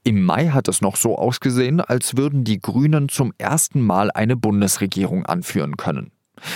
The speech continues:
Dann sah Armin Laschet wie der sichere Sieger aus.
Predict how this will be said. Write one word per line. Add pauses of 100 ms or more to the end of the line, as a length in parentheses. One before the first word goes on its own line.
(200)
Dann
sah
Armin
Laschet
wie
der
sichere
Sieger
aus.